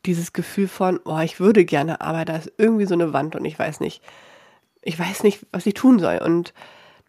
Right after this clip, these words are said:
das Schlimmste, was wir in dem Moment machen können, ist trotzdem uns irgendwas aus dem,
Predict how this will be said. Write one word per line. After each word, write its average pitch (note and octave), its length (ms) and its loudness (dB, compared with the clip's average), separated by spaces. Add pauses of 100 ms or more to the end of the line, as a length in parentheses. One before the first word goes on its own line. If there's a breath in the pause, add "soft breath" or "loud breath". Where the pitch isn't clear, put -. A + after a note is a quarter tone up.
(380)
das F3 160 2
Schlimmste, A3 360 0
was G3+ 160 -2
wir G#3 40 2
in G3 80 0
dem G3+ 80 0
Moment G3 240 0
machen G3+ 200 -2
können, F#3 200 -4
ist - 220 -10
trotzdem G3 380 -4
uns - 260 -4
irgendwas G3+ 580 -2
aus E3+ 300 -4
dem, E3 340 0